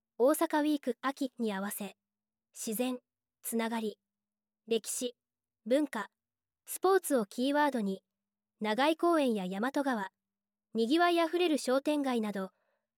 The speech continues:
東住吉区の持つ豊かな魅力を発信する動画を制作しました。この動画は、九月十三日から十五日まで、大屋根リング西隣のエキスポメッセ内、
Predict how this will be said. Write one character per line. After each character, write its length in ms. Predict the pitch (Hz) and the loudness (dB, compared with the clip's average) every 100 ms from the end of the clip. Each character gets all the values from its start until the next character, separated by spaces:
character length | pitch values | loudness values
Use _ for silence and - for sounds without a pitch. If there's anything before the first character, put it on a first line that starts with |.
| _ | _
東 300 | - 233 285 | -4 0 2
住 320 | - 311 330 339 | 0 0 0 0
吉 140 | - | 0
区 100 | 311 | 0
の 120 | 254 | 0
持 120 | 220 | 0
つ 140 | 233 208 | -2 -4
豊 240 | 269 359 | -2 0
か 100 | 330 | 0
な 100 | 262 | -2
魅 120 | 202 | 0
力 260 | 214 233 254 | 0 0 0
を 60 | 226 | 0
発 220 | 214 - | -4 -6
信 180 | 269 269 | -4 -4
す 120 | 285 | -2
る 120 | 269 | 0
動 180 | 247 254 | 2 2
画 140 | 254 | 0
を 60 | 247 | -2
制 220 | - 240 | -2 -4
作 220 | 254 - | -4 -10
し 120 | - | -8
ま 100 | 240 | -6
し 80 | 233 | -6
た。 180 | - - _ _ _ _ _ | -12 -16 _ _ _ _ _
こ 140 | - 233 | -4 -2
の 120 | 269 | 2
動 180 | 294 294 | 2 2
画 140 | 277 | 2
は、 180 | 247 240 _ _ _ _ _ | 0 -4 _ _ _ _ _
九 120 | - | 0
月 280 | 320 330 269 | 2 2 0
十 180 | 214 285 | 0 0
三 240 | 311 330 | 2 0
日 200 | 302 254 | 0 -2
か 100 | - | -8
ら 120 | 202 180 | -6 -4
十 220 | 220 269 | 0 2
五 100 | 311 | 2
日 240 | 302 277 | 0 -2
ま 120 | 247 | -4
で、 200 | 226 196 - _ _ _ _ _ | -4 -8 -12 _ _ _ _ _
大 200 | 226 311 | 2 4
屋 100 | 330 | 4
根 120 | 320 | 2
リ 120 | 320 | 2
ン 80 | 320 | 0
グ 100 | 247 | 0
西 240 | 208 202 262 | -2 -2 0
隣 300 | 311 302 240 | 0 2 0
の 140 | 190 | -2
エ 80 | 196 | -6
キ 120 | 254 | -8
ス 100 | - | -4
ポ 100 | 294 | 0
メ 100 | 302 | 0
ッ 20 | |
セ 180 | 294 277 | -2 -4
内、 200 | 220 196 | -4 -8